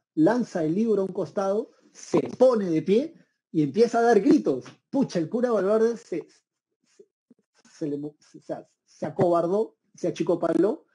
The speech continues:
y de frente fue el cura Valverde y le dijo a Pizarro, o sea, Pizarro estaba acá, ¿eh? Acá a la vuelta, entonces le dice, "Eh, ¿qué haces aquí parado? ¿No ves que Atahualpa te echa un lucifer? Manda a abrir fuego", le dice.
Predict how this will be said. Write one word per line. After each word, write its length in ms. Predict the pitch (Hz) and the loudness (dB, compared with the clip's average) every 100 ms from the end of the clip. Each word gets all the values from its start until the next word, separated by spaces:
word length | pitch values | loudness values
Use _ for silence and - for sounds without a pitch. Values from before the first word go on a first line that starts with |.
| _ _ - | _ _ -2
y 160 | 175 | 2
de 180 | 175 170 | 4 2
frente 480 | 165 269 269 - 226 | 2 4 4 4 2
fue 320 | 226 233 254 | 2 2 0
el 100 | 180 | 0
cura 220 | 214 233 | 2 4
Valverde 580 | 214 202 214 208 202 285 _ _ _ - | 4 4 4 4 0 -6 _ _ _ -2
y 140 | 170 | 2
le 120 | 160 165 | 4 4
dijo 380 | 180 208 220 | 2 2 2
a 120 | 202 143 | 2 2
Pizarro, 420 | 160 185 208 202 | 0 2 2 2
o 40 | |
sea, 160 | 165 156 | -2 0
Pizarro 240 | 170 262 | 2 2
estaba 240 | 294 247 208 | 2 0 0
acá, 300 | 220 185 160 | 2 2 0
¿eh? 120 | - | -6
Acá 240 | 175 156 208 | -8 -2 2
a 20 | |
la 80 | 208 | 4
vuelta, 360 | 226 208 247 | 4 4 0
entonces 260 | 220 160 190 | -4 -2 0
le 80 | 185 | 0
dice, 160 | 214 | 0
"Eh, 360 | 285 381 381 302 | -2 -2 -2 -2
¿qué 120 | 311 | -2
haces 180 | 392 381 | -2 -2
aquí 220 | 233 370 | 0 0
parado? 400 | 349 285 311 277 | 2 2 4 2
¿No 100 | 269 | 4
ves 140 | 294 | 0
que 80 | - | 0
Atahualpa 420 | 302 208 269 269 | 2 4 4 2
te 60 | 226 | 0
echa 180 | - 285 | -2 2
un 60 | |
lucifer? 580 | 269 - 185 160 294 277 | 2 2 0 4 4 4
Manda 240 | 240 254 262 | 0 -2 0
a 20 | |
abrir 220 | 269 226 | 0 0
fuego", 460 | - 311 339 269 226 | 0 2 4 4 4
le 120 | 240 | 2
dice. 320 | 277 202 165 | 2 -2 -10